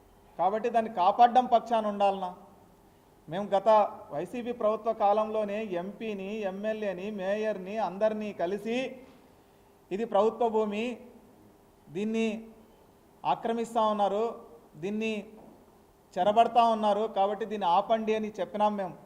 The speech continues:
అప్పుడు ఎందుకు మీరు స్పందించలేదు అని చెప్పి అడుగుతా ఉన్నాం. మేము కాదు ఈ భూమి గవర్నమెంట్ భూమి అని చెప్పింది, మేము కాదు, సాక్షి చెప్పింది. సాక్షి చెప్పింది. ఎవరు చెప్పింది? మేము చెప్పినామా ఏమన్నా? ఇదే మొదట చెప్పింది సాక్షి.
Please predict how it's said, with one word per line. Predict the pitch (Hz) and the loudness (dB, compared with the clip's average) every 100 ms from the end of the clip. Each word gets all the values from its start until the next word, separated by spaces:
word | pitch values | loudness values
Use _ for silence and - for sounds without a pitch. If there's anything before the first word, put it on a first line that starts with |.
| - - | -20 -14
అప్పుడు | 143 170 | -12 -10
ఎందుకు | 170 247 | -8 -8
మీరు | 247 233 | -6 -8
స్పందించలేదు | 226 196 190 202 208 190 175 | -6 -6 -6 -6 -6 -6 -4
అని | 185 220 | -6 -6
చెప్పి | 220 180 | -6 -8
అడుగుతా | 156 147 | -8 -10
ఉన్నాం. | 123 113 107 _ _ _ _ _ _ _ _ _ _ _ _ _ _ | -12 -14 -20 _ _ _ _ _ _ _ _ _ _ _ _ _ _
మేము | 131 160 170 208 226 | -14 -10 -2 -2 4
కాదు | 214 233 262 - - - - - _ _ _ _ 143 | 8 8 6 0 -6 -16 -20 -20 _ _ _ _ -6
ఈ | 175 | -4
భూమి | 185 202 233 240 247 - 170 | 2 2 2 0 -2 -2 2
గవర్నమెంట్ | 214 233 247 220 | 2 2 -2 0
భూమి | 202 233 240 | 0 2 0
అని | 240 | 0
చెప్పింది, | 233 226 233 226 | -2 -4 -4 -2
మేము | 220 233 | -2 2
కాదు, | 220 233 226 | 6 6 4
సాక్షి | 185 190 214 277 269 | 4 4 4 2 2
చెప్పింది. | 262 269 262 214 - - - - - _ _ _ _ _ _ _ _ - - | 2 0 0 -2 -2 -16 -20 -20 -20 _ _ _ _ _ _ _ _ -20 -6
సాక్షి | 156 190 226 269 | 2 4 2 -6
చెప్పింది. | 262 254 254 240 | 2 2 2 0
ఎవరు | 202 254 | 2 2
చెప్పింది? | 262 262 202 | 0 -2 0
మేము | 220 208 | 0 0
చెప్పినామా | 208 233 196 | 0 2 2
ఏమన్నా? | 180 208 175 | 0 0 0
ఇదే | 170 170 202 | 0 -2 -4
మొదట | 156 175 233 269 | 0 0 2 2
చెప్పింది | 254 262 269 | 2 2 0
సాక్షి. | 233 247 254 247 | 2 2 0 -6